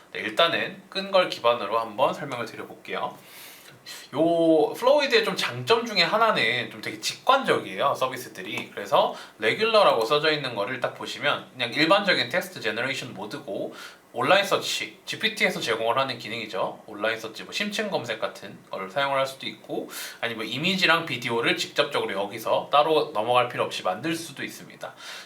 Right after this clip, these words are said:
그리고 프롬프트 인핸스라 그래서 저희가 기본적으로 만든 프롬프트를 조금 더 강화하는 식으로 제작도 가능하고 컴프레션, 그 두 개에 대한 에이아이 모델을 비교하는, 요거는 이제 젠스파크 쪽에서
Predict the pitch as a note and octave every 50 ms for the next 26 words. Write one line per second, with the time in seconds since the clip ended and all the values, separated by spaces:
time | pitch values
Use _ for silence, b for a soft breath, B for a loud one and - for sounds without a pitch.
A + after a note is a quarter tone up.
0 | B - - - - - D3+ D#3 - - D4 D4+ D#4 D4+ - - E3+ C#3+ C#3+ D3
1 | D3 D3 D3+ D3+ C3+ B2+ A#2 G#2+ G#2 - E3 E3+ B2 B B B B B B -
2 | - B2+ C3+ D3 D3+ D#3+ D3+ - - - A#2 C3+ C#3 C3+ C#3+ C3+ C3+ B2 A#2 G2+
3 | G2+ - A#2+ B2+ B2 B2 F#3 G3 G3 F#3+ F#3+ G3 - - D3 D#3 E3+ G3+ A#3 A#3
4 | - A3 G#3 G3 F#3 - - - - B2 A#2 B2 C#3+ D#3+ F3 F3 E3 D#3+ D3 D3
5 | - - - A#2+ A2+ A2 - - G#2 G#2+ G#2+ - G#2+ G#2+ - - F#2 F#2 G#2+ B2
6 | C3 B2+ - - - C#3+ D3 - - - - - F3 F3 - G#3 G3+ G3 - -
7 | A2 - B B B B B B B - - - A#2 A2 - C3 C3+ D3+ G3 G3
8 | G3 F#3+ F3 E3 D3 C#3+ D3 D3 F3 G#3 G3+ F#3+ F3+ D3+ - - - - A#2 A2
9 | A2 G#2 - - B2+ C3 D#3 F#3 F#3 F3 D#3 A#2+ G#2 F#2 - - - - B2 B2
10 | - F#3+ F3 C3 A#2 G#2 - - A#2+ D3 D#3 - - - C4 C4 - - G#3+ F3+
11 | - F#3 E3+ D#3 D3 B2+ - A2 A2+ B2 B2 G#2 B